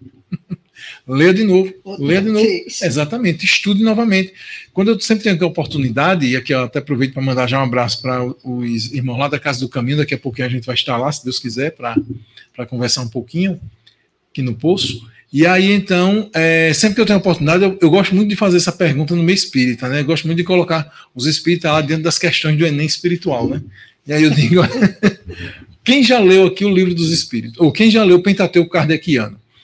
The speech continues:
Speaker 1: E aí um monte de gente levanta empolgado, né, a mão, né? "Ah, então, eu já li, eu já li." Eu digo: quem já leu ou quem está lendo, pare.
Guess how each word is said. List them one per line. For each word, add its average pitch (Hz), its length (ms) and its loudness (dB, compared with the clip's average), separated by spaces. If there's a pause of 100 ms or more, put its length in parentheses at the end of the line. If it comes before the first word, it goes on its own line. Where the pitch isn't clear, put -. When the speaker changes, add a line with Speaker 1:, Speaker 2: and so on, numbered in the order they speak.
(220)
Speaker 1:
E 113 80 -4
aí 127 200 0
um 160 80 2
monte 175 240 0
de 131 100 -4
gente 127 240 -6
levanta 120 380 -6
empolgado, 113 640 -6
né, 117 100 -12
a 110 120 -8
mão, 107 240 -10
né? 147 200 -12
"Ah, 247 400 -16
então, 185 280 -18 (520)
eu 190 80 -4
já 185 140 0
li, 175 140 0
eu 175 80 2
já 170 160 -2
li." 127 280 -6 (220)
Eu 190 80 -6
digo: 135 200 -4 (300)
quem 330 240 -4
já 156 160 0
leu 135 360 2
ou 131 80 -4
quem 156 160 -4
está 135 260 -4
lendo, 123 460 -4 (260)
pare. 208 460 -4